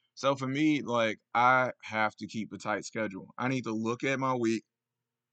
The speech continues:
in advance, and that's something I'll probably do on Sundays, is I'll look at my week in advance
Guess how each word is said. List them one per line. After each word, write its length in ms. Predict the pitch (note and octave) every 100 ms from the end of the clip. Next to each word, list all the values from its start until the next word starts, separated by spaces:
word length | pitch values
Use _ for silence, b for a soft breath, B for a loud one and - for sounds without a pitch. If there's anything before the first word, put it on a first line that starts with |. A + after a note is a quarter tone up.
| _ _
in 160 | C#3 C#3+
advance, 440 | C#3+ B2 A#2+ A2+
and 80 | A2+
that's 200 | A#2+ -
something 260 | A#2+ A#2 A2+
I'll 140 | A2
probably 240 | A2+ G#2+
do 160 | G#2+ G#2+
on 100 | G#2
Sundays, 640 | - A#2 A2 G#2 G#2 - b b b b b -
is 100 | A#2+
I'll 260 | B2 C3
look 200 | A#2+ B2+
at 60 | D3+
my 120 | C#3+
week 320 | C3+ A#2+ A#2 - _ _ _ _ _ _ _ _ -
in 160 | B2+ C#3
advance 640 | B2+ G#2+ G#2 G#2 -